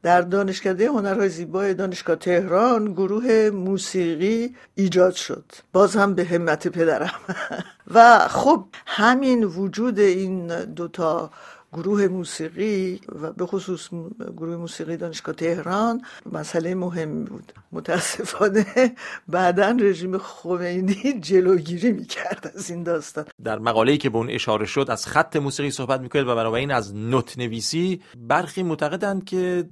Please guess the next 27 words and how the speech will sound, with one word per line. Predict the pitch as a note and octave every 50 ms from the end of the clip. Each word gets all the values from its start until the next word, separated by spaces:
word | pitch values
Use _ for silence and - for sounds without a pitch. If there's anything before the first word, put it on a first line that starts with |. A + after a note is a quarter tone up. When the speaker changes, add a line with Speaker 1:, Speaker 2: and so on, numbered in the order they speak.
| E3+ E3
Speaker 2:
در | D3 C3+ C3 C3+
مواردی | C3+ C3 C3+ C#3 C#3 C3 C#3 C#3 C#3 D#3 G3+ F3+ G3 F3
که | C#3+ - C#3+ C3+ B2 A#2+
موسیقی | A#2+ B2 A#2 - C3+ A#2 C#3 D#3+ E3
سنتی | - - - C#3 B2+ B2 B2 A#2+ - - E3+
ایران | D3+ C#3 C#3 D#3+ E3 D3+ C3+ B2 B2
نوت | B2+ C3 B2+ B2+ - -
نویسی | B2+ B2 B2+ B2 A#2 A#2+ A2+ - - C3 A2+
شده، | - - B2+ A#2+ D3 E3+ F3
شور | E3 C3+ - - - C#3 C3+ B2+ B2+ B2+
و | C3
حال | A#2 G#2+ A2 C#3 D#3+ F3+ F#3 F3 D#3+ D#3+
و | D#3+ D#3+ D#3 D#3 D3+ D3+ D3 - - - G#2+
بداهه | B2+ C#3 C3+ C#3 C#3 B2+ A#2 B2+
سرایی | - - C#3+ B2+ B2+ B2+ C3+ D3+ F3+
خودش | E3+ - E3+ E3+ E3+ -
رو | E3 D3
از | C3+ A#2+
دست | D3 E3+ D3+ -
داده | - C#3 C#3+ F#3
و | F3+ D#3 D3+ C3 A#2+ A#2+
دیگر | B2 C3 C3+ C3 B2 F3 F#3+ F#3
در | D#3+ D#3 D3
واقع | C3+ C3 B2+ D#3
اون | D#3+ E3
موسیقی | D3+ C#3+ C3+ - C#3 A#2+ B2+ B2
سنتی | A#2 - - C3+ B2+ B2 B2 A#2+ A#2+ - - D3 D#3 D#3+ D#3+